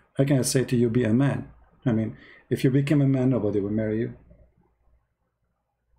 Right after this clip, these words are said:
Hello? Look at those Muslims who live in the West. I, I cannot say to them, "Be a man," to any one of them. The Quran says in chapter five, verse fifty-one, "Take not Christian and Jews as a friends."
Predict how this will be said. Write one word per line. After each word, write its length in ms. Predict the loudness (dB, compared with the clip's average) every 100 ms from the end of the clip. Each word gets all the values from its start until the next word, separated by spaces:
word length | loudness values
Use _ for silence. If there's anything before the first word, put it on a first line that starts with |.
| _ _ _ _ _ _ _ _ _ _ _ _ -2
Hello? 460 | 2 2 0 -4 -16 _ _ _ -14 -14 -20 -20 -20 -20 _ _ _ _ _ _ _ _ _ -20 -20 _ _ _ _ _ _ _ _ 0
Look 180 | 0 2
at 140 | 2
those 220 | 2 2
Muslims 420 | -2 0 0 0 0
who 160 | 0
live 240 | 2 0 0
in 120 | 0
the 100 | 2
West. 340 | 0 -6 -16 -20 _ _ 0
I, 80 | 0 2
I 40 |
cannot 220 | 2 0 0
say 140 | 0
to 100 | 2
them, 160 | 2 2
"Be 100 | 2
a 100 | 2
man," 380 | 2 0 -2 -2
to 100 | 0
any 120 | 2
one 140 | 2
of 120 | 0
them. 200 | -2 -6 -10 _ _ _ _ _ _ _ 0
The 80 | 2
Quran 420 | 2 2 2 2
says 300 | 2 2 2
in 120 | 2
chapter 320 | 2 2 2
five, 320 | 0 2 2 2
verse 200 | 0 0
fifty-one, 500 | 0 0 2 0 2
"Take 220 | 0 2
not 220 | 0 0
Christian 340 | 0 0 0
and 120 | 0 2
Jews 180 | 0
as 120 | 2 0
a 60 |
friends." 360 | 0 -2 -2